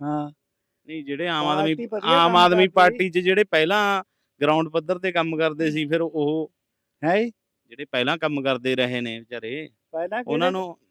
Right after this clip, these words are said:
Speaker 2: ਉਨ-
Speaker 1: ਪਹਿਲਾਂ ਕਿਹੜੇ ਕੰਮ ਕਰੇ ਨੇ ਜੀ?
Speaker 2: ਨਹੀਂ, ਨਹੀਂ।
Speaker 1: ਆਪਣੀਆਂ ਟਰਾਂਸਪੋਰਟਾਂ ਪਾ ਲਈਆਂ, ਆਪਣੀਆਂ ਬੱਸਾਂ ਪਾ ਲਈਆਂ, ਆਪਣੇ ਹੋਟਲ ਬਣਾ ਲਏ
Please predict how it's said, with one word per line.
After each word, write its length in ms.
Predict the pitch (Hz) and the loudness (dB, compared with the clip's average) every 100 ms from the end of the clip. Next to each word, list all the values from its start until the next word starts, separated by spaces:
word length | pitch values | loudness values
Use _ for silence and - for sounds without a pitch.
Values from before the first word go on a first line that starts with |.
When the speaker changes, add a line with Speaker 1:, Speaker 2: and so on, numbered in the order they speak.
| 160 | -6
Speaker 2:
ਉਨ- 140 | 226 160 | -4 -4
Speaker 1:
ਪਹਿਲਾਂ 360 | 214 214 254 | -4 -2 -2
ਕਿਹੜੇ 280 | 240 240 269 | -2 -2 -2
ਕੰਮ 300 | 269 247 233 | 2 4 4
ਕਰੇ 320 | 226 233 233 | 0 0 2
ਨੇ 140 | 233 233 | 0 -4
ਜੀ? 60 | |
Speaker 2:
ਨਹੀਂ, 100 | 233 233 _ _ | -6 -12 _ _
ਨਹੀਂ। 120 | 196 | -2
Speaker 1:
ਆਪਣੀਆਂ 640 | 196 202 208 233 233 233 220 | 2 2 2 2 4 6 4
ਟਰਾਂਸਪੋਰਟਾਂ 800 | - 180 175 185 190 202 - 220 | 0 0 0 -2 -4 -4 0 0
ਪਾ 260 | 214 208 220 | 2 0 0
ਲਈਆਂ, 220 | 226 226 | 0 0
ਆਪਣੀਆਂ 320 | 208 208 208 | -2 -2 -8
ਬੱਸਾਂ 360 | 165 - 175 180 | -8 -6 -4 -4
ਪਾ 260 | 196 196 | -4 -4
ਲਈਆਂ, 260 | 208 233 214 | -4 -4 -2
ਆਪਣੇ 280 | 208 214 185 | -2 -4 -6
ਹੋਟਲ 360 | 170 151 180 | -6 -10 -16
ਬਣਾ 280 | 185 208 202 | -12 -8 -6
ਲਏ 280 | 214 220 | -4 -6